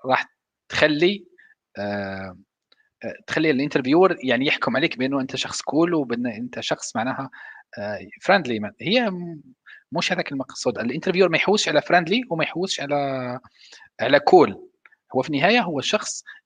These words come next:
راح يوظفك لكي تقوم بوظيفة. هو في النهاية مش راح يزوجك بنته، وفي النهاية ماهوش راح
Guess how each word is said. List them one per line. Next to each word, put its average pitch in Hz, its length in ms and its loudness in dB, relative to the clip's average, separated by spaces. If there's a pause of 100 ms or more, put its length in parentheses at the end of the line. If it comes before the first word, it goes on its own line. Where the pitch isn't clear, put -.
(140)
راح - 140 -2
يوظفك 170 440 0 (240)
لكي 120 220 -2
تقوم 139 300 0
بوظيفة. 117 500 2 (560)
هو 101 60 -8
في - 80 -16
النهاية 123 220 -2
مش 139 120 -2
راح 139 120 -2
يزوجك 117 340 -6
بنته، - 320 -6 (140)
وفي - 140 -4
النهاية 135 320 -4
ماهوش 117 340 -8
راح 175 200 2